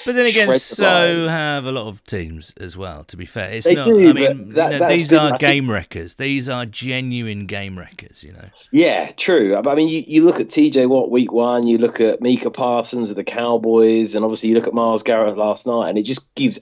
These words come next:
Speaker 2: absolute butterflies to that line, to the point it just wrecks the offense. And
Speaker 1: Mm.
Speaker 2: you know, we just, we just couldn't do anything last night. We just absolutely couldn't move anything. And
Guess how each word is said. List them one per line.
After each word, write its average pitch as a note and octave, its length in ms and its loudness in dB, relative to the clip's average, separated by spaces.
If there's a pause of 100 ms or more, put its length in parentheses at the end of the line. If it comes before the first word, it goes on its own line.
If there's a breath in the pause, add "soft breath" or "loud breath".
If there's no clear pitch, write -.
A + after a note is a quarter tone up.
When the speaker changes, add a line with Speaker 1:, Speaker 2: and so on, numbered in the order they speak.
Speaker 2:
absolute C3 520 0
butterflies G2+ 800 -4
to G#2+ 80 -2
that G#2 180 -2
line, G#2 260 -2
to - 120 -10
the A2+ 100 -2
point A#2+ 260 0
it D2+ 120 -8
just G#2 180 -10
wrecks C#3 420 -8
the B2+ 120 2
offense. C3+ 340 2
And A2 680 -2
Speaker 1:
Mm. F2+ 120 -8 (400 loud breath)
Speaker 2:
you D3+ 100 2
know, B2 320 4
we C3 220 2
just, C#3+ 400 -4
we D3 160 0
just D3+ 240 -4
couldn't D3+ 200 2
do E3 120 8
anything E3 320 2
last F#2 320 -2
night. E2+ 260 -4
We A2+ 160 0
just A2+ 320 -6 (220)
absolutely C#3 840 0
couldn't A#2 240 0
move B2+ 200 4
anything. G#2 480 0
And G2+ 180 -2